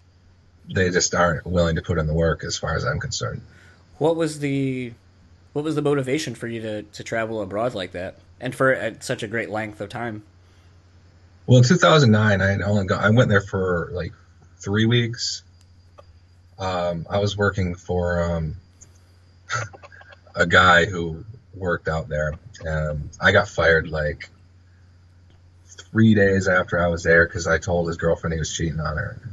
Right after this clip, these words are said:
Speaker 1: Like, I
Speaker 2: See,
Speaker 1: don't
Speaker 2: it's
Speaker 1: know.
Speaker 2: that, it's that whole having morals thing that gets you in trouble.
Speaker 1: Right. Surprise, surprise, I have some.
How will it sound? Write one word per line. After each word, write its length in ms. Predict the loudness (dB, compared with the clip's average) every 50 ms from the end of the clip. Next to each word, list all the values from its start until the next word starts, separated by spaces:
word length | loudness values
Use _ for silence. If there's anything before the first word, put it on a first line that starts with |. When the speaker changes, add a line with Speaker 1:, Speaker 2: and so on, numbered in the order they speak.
| -16 -16 -18 -20 -20 -20 -20 -20 -20 -20 -20 -20 -20 -18 -18 -18 -18 -18 -20 -20 -20 -20 -20 -20 -20 -20 -12
Speaker 1:
Like, 360 | -8 -6 -4 -2 -2 -4 -6 -8 -14 -20 -20 -20 -20 -20 -20 -20 -16 -14 -14 -14 -14 -18 -20 -20 -18 -18 -16 -8 -2
I 40 | 2
Speaker 2:
See, 0 | 4 4
Speaker 1:
don't 0 |
Speaker 2:
it's 180 | 4 4 4
Speaker 1:
know. 80 | 4 4 2
Speaker 2:
that, 100 | 2 -2
it's 120 | -4 -2
that 160 | 0 -2 0
whole 220 | 0 2 2 2 2
having 260 | 0 0 -2 -2 -2
morals 440 | 0 0 2 0 0 -2 -4 -8 -10
thing 240 | -10 -10 -10 -8 -10
that 160 | -12 -12 -12
gets 180 | -12 -12 -10 -10
you 60 | -10
in 80 | -10
trouble. 340 | -10 -10 -10 -8 -10 -12 -12 -14 -6 2
Speaker 1:
Right. 340 | 6 6 8 8 6 2 0
Surprise, 460 | 0 0 2 4 6 6 6 6 4
surprise, 420 | 0 0 0 2 4 4 4 4
I 140 | 2 0 0
have 240 | 0 0 -2 -2 -4
some. 380 | -6 -4 -4 -4 -4 -4 -6